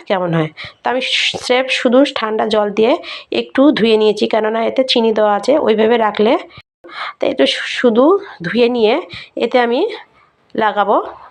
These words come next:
আর একটি উপকরণ। তো আমাদের সবার বাড়িতে ভেসলিন থাকে, তা ভেসলিন, আহ, দিয়ে ভেসলিনের সঙ্গে, আহ, দুই এক ফোঁটা লেবু মিশিয়ে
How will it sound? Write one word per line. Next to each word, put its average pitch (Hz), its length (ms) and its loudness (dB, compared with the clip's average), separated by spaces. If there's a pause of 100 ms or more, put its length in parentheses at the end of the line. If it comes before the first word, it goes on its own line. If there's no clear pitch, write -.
(420)
আর 214 140 0
একটি 196 240 -4
উপকরণ। 170 380 0 (540)
তো - 120 -18
আমাদের 254 260 2
সবার 233 280 0
বাড়িতে 233 300 0
ভেসলিন 220 480 2
থাকে, 208 280 -2 (400)
তা 226 80 0 (140)
ভেসলিন, 247 520 2
আহ, - 840 -10 (380)
দিয়ে 240 240 4 (180)
ভেসলিনের 247 500 2
সঙ্গে, 240 300 0 (200)
আহ, 226 240 0
দুই 240 180 2
এক 254 120 -4
ফোঁটা 240 260 -2
লেবু 214 320 2
মিশিয়ে 220 400 2